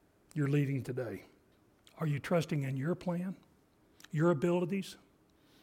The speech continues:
your understanding? Do you have a heart for those who can't do those things? Do you have a heart for service? Do you see things that need to be done?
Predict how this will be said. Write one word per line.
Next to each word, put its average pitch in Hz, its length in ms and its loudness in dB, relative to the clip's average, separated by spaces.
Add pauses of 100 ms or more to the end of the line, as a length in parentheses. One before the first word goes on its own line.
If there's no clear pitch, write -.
(100)
your 165 220 0
understanding? 165 680 -2 (920)
Do 180 80 0
you 170 80 2
have 170 140 2
a 147 60 2
heart 165 500 2 (320)
for 156 160 -2
those 151 500 0 (720)
who - 140 -2
can't 175 400 -4
do 135 120 -4
those 113 280 -10
things? - 200 -20 (460)
Do 185 60 2
you 170 80 4
have 165 100 4
a 147 60 2
heart 165 360 0
for - 120 -6
service? 151 360 -2
Do - 120 -6
you 131 160 -2
see 180 340 -2
things 165 300 2
that 147 180 0
need 156 220 0
to 151 60 -4
be 139 180 -2
done? 135 360 0